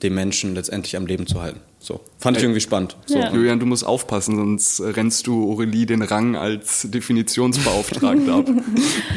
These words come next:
Speaker 3: Ich kann den Platz teilen, keine Sorge.
Speaker 2: Sehr schön. Nee, was, was ich eben meinte ist, ähm,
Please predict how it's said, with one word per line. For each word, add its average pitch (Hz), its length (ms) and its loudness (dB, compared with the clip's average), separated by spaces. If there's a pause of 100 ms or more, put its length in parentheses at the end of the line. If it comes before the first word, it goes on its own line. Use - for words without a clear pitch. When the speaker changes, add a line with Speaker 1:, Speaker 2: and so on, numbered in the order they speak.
(400)
Speaker 3:
Ich 226 180 -6
kann 208 140 0
den 185 100 -2
Platz 170 260 -6
teilen, 165 320 0
keine 170 200 -2
Sorge. 175 300 -8
Speaker 2:
Sehr 110 260 0
schön. 107 220 2
Nee, 117 100 4
was, 120 280 2
was 123 160 2
ich 139 140 -2
eben 127 160 4
meinte 120 300 2
ist, 110 260 -2 (400)
ähm, 107 480 -4